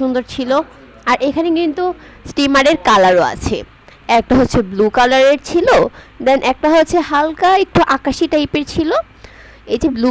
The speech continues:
কালারটা দেখুন অনেক কিন্তু সুন্দর, then একটা আকাশি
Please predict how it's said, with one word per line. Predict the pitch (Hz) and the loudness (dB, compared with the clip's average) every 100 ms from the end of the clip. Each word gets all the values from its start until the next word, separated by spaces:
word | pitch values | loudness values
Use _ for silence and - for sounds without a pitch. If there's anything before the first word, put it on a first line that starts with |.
| 262 | 0
কালারটা | 277 277 302 196 | 0 -2 -4 -4
দেখুন | - 381 - - - | -2 -4 -6 -10 -4
অনেক | 277 247 - 214 | -2 -2 -4 -8
কিন্তু | 214 226 - | -4 -4 -2
সুন্দর, | 175 - 151 - - - - | -4 -2 -4 -4 -12 -20 -4
then | 247 254 247 | -2 0 -2
একটা | - - 233 | -2 -2 -2
আকাশি | 254 - | -2 -2